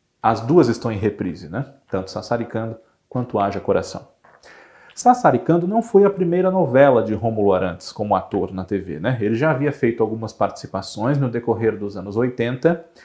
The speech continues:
e no mesmo ano em que estreou Sassaricando, mil novecentos e oitenta e sete, ele, no decorrer do ano, havia interpretado o Nelo da novela Direito de Amar, de Walter Negrão, baseada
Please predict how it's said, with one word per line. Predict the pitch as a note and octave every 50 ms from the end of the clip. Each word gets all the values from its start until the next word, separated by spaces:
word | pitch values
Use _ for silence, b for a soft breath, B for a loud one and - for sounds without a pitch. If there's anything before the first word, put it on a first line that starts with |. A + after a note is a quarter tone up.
| b b b b b
e | F3+ G3
no | G3+ G#3+ G3
mesmo | F#3+ G#3 A#3 A#3 G#3+ A3+ A3+ G3+
ano | F3 E3 E3 D#3+ D#3 D#3+ D#3+ - -
em | C3 C3+
que | C3 - C#3
estreou | - - C#3 C3+ A#2+ G#2 G2+ G2+
Sassaricando, | - - G#2 - - A#2 B2 C3 - - A#2+ B2+ D3+ D#3+ D#3+ B2+
mil | A#2 C3 D3
novecentos | D3 C3 - - - F#2+ F#2 -
e | - F#2+
oitenta | F#2 - A#2+ - C#3+
e | C3+
sete, | C3+ - - A#2+ C3 - - - - b b b b b b b b
ele, | C3+ B2+ C#3 C#3+ D3+ E3+ E3+
no | D3 B2+
decorrer | A#2 B2+ B2 C3+ A#2+ C3 E3 F#3+ G#3 G3 F#3
do | E3+ E3 C#3+
ano, | C3+ C#3+ D3+ D#3+ E3 E3
havia | D#3 C#3 D3 D#3
interpretado | D3+ D#3 D#3+ C#3+ - - C3+ C3+ - - C3+ C#3 C#3 D3+ D3+ -
o | D3 C#3+
Nelo | C3+ C3 C3 C3 C#3+ D#3+ D#3+ D3 C3+ A#2+ G#2+ G2 G#2 - -
da | G#2+ G#2+ G2+
novela | G#2 G2+ F#2+ A2 G#2+ G#2 G#2 - - B2
Direito | A#2+ E3 G3+ D#3+ D3+ E3 D#3+ - - F3+
de | D#3 C3 C3 C#3 C#3+
Amar, | A#2+ A2+ A2 G2+ F2+ F2+ - - - - - _ _ _
de | - G#2+ G#2+
Walter | G2 G2+ G#2 G2+ G2+ - B2 A#2+
Negrão, | C3+ D3+ C#3 A#2 G#2+ G#2 A2 A#2
baseada | A2 A2+ A2 A2 G#2 G2 G2 G#2 G#2 G#2 G#2 G#2 -